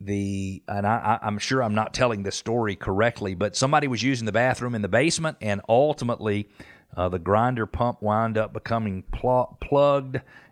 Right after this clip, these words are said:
and actually in that one we have an anti-backflow device, and it got opened up, and long story short, uh, we had food from the kitchen coming up in the bathtub in the basement.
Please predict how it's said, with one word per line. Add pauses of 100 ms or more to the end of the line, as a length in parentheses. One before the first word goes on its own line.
and (140)
actually
in
that
one
we
have
an
anti-backflow
device,
and
it
got
opened
up,
and
long
story
short, (320)
uh,
we
had (300)
food
from
the
kitchen (440)
coming
up
in
the
bathtub
in
the
basement.